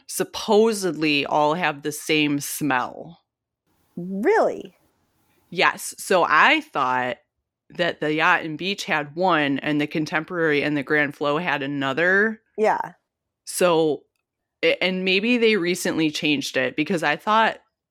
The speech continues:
Speaker 1: it's similar, but I thought it was different, but it could just be the environment. But um, the one that I found that they said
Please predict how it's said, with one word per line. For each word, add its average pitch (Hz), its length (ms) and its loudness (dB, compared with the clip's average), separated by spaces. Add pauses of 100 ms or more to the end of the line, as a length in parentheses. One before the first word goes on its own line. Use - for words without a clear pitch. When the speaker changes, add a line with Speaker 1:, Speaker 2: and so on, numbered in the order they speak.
(260)
Speaker 1:
it's 190 240 -2
similar, 147 920 2
but 160 140 0
I 151 120 2
thought 196 260 0
it 170 100 -2
was 160 180 -8
different, 131 540 -4
but 147 200 2
it 156 140 -2
could 190 160 0
just 185 240 -2
be 175 120 0
the 151 140 2
environment. 127 840 -2 (160)
But 139 340 -2 (400)
um, 147 340 2
the 175 100 -2
one 220 280 2
that 254 140 2
I 165 160 0
found 170 800 -4 (160)
that 160 180 0
they 156 100 2
said 156 420 -4